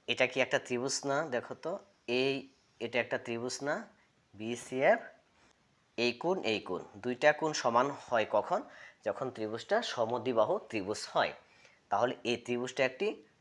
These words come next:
সমদ্বিবাহু ত্রিভুজ। অতএব ত্রিভুজ বিসিএফ একটি কি ত্রিভুজ? সমদ্বিবাহু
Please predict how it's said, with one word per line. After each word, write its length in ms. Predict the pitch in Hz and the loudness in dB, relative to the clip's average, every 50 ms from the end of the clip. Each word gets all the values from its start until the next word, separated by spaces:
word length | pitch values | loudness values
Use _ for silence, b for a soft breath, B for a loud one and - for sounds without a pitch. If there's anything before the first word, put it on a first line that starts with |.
| - - - | -14 -8 0
সমদ্বিবাহু 640 | - 127 117 127 135 127 127 143 123 120 117 117 180 202 196 - - | 2 4 4 4 4 4 4 6 10 10 10 10 10 4 0 -2 -2
ত্রিভুজ। 340 | - 107 92 80 90 85 - - - - - 80 | -2 0 0 0 -2 -2 -2 -4 -6 -6 -8 -10
অতএব 320 | - - - 117 117 120 - - - | -10 -4 -2 -2 -2 -2 -2 -6 -4
ত্রিভুজ 520 | 101 107 104 104 113 101 95 110 127 127 - - - - _ _ _ _ _ _ _ _ _ _ _ _ _ _ _ _ _ _ - | -4 -2 -2 0 0 2 2 0 0 -2 -6 -14 -16 -18 _ _ _ _ _ _ _ _ _ _ _ _ _ _ _ _ _ _ -20
বিসিএফ 1600 | 87 87 90 104 104 110 120 135 - - - _ - - - - - - 104 104 107 117 120 - - - 87 90 95 117 127 - - - - - _ _ _ _ _ _ _ _ _ _ _ _ _ _ _ _ _ _ _ _ _ _ _ _ _ _ _ _ _ - | -18 -12 -8 -4 -2 -2 -2 -2 -4 -6 -14 _ -18 -16 -14 -12 -10 -8 -6 -4 -4 -4 -4 -4 -4 -2 0 2 2 0 -2 -4 -12 -16 -18 -20 _ _ _ _ _ _ _ _ _ _ _ _ _ _ _ _ _ _ _ _ _ _ _ _ _ _ _ _ _ -6
একটি 440 | 90 90 - - _ - - 113 120 156 220 214 - _ _ _ _ _ _ _ | -6 -6 -6 -8 _ -10 -6 -4 -4 -4 -6 -8 -14 _ _ _ _ _ _ _
কি 100 | - 110 104 - | -10 -10 -10 -8
ত্রিভুজ? 340 | - 123 131 135 180 208 - - - - _ _ _ _ _ _ _ _ _ _ _ _ _ _ _ _ _ _ | -4 -4 -4 -2 -4 -6 -8 -10 -20 -20 _ _ _ _ _ _ _ _ _ _ _ _ _ _ _ _ _ _
সমদ্বিবাহু 3250 | - - - 107 101 98 101 101 104 98 92 95 101 113 151 220 - - _ _ _ _ _ _ _ _ _ _ _ _ _ _ _ _ _ _ _ _ _ _ _ _ _ _ _ _ _ _ _ _ _ _ _ _ _ _ _ - 101 92 90 90 - 101 117 | -20 -12 -6 -4 -4 -2 0 0 0 0 -2 -4 -4 -4 -4 -6 -8 -14 _ _ _ _ _ _ _ _ _ _ _ _ _ _ _ _ _ _ _ _ _ _ _ _ _ _ _ _ _ _ _ _ _ _ _ _ _ _ _ -6 -2 0 0 -2 -2 -4 -4